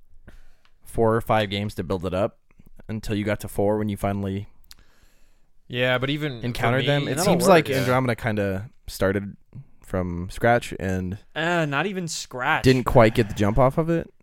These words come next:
Speaker 1: Uh, that's kinda what I'm hearing.
Speaker 2: A little bit. Uh, we'll go into depth here in a minute, but yeah, there's that. I think graphically,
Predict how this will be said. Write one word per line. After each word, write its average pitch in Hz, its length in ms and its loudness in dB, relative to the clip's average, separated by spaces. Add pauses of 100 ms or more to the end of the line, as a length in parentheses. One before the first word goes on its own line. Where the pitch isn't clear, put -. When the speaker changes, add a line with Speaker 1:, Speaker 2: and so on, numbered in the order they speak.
(120)
Speaker 1:
Uh, 117 100 2
that's - 380 2 (640)
kinda 127 220 2
what 127 100 8
I'm 127 120 4
hearing. 147 340 -4 (520)
Speaker 2:
A - 40 -20
little 143 180 -8
bit. 107 200 -10 (720)
Uh, 107 380 -6
we'll 110 100 -10
go 120 140 -8
into 107 120 -10
depth 92 280 -10
here 92 100 -12
in 90 60 -12
a 87 40 -14
minute, 90 380 -12
but 90 160 -10
yeah, 98 180 -6
there's 101 200 -10
that. 98 440 -6
I 98 120 -8
think 113 260 -14
graphically, 127 840 -6